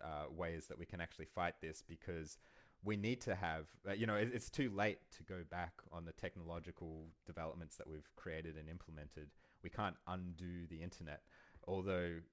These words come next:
uh, some countries are trying, <laughs> like Russia's creating their own,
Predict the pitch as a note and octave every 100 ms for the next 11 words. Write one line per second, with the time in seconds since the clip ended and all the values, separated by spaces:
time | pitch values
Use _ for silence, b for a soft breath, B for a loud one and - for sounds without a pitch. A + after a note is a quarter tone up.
0 | - - - - F2 - F#2+ F#2+ E2 -
1 | - A2 F2+ G#2 A2+ C3 A2 F2+ F2 G2
2 | F#2 F#2 E2+ - F#2 F2 F2+ E2+ E2+ E2+
3 | E2+